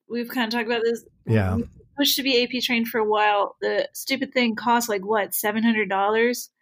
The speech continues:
Speaker 2: I think it was, like, eight. Plus,
Speaker 1: Yeah.
Speaker 2: well, for you, you lived there. I had to pay hotel and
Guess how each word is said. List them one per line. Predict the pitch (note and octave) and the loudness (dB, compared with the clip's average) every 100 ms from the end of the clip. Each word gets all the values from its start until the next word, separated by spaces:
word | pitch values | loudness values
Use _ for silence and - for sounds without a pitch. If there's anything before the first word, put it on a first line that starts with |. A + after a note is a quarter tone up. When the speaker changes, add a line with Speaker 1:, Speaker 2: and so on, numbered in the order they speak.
| - | -4
Speaker 2:
I | |
think | - C3+ | -2 0
it | C3 | 0
was, | F#2+ | 0
like, | D#2+ - - | -6 -10 -6
eight. | G2 D3+ - - _ | -4 -4 -6 -16 _
Plus, | - - C3 B3 | 0 2 4 4
Speaker 1:
Yeah. | A3 - D3+ - - | 2 -2 -14 -20 -2
Speaker 2:
well, | B2+ C3+ | 2 2
for | - | 2
you, | B2+ C#3+ F3+ | 4 4 4
you | A#2+ A#2+ | 4 4
lived | A2 G2+ | 4 2
there. | F2 D#2+ | -2 0
I | G#2+ | 0
had | C3 G#2+ | 2 0
to | F#2+ | 0
pay | - G2+ | 0 0
hotel | F2+ F2 - G2+ G2 | 0 -2 0 2 2
and | F#2+ F#2 F2+ F2 E2+ | 0 -2 -2 -2 -4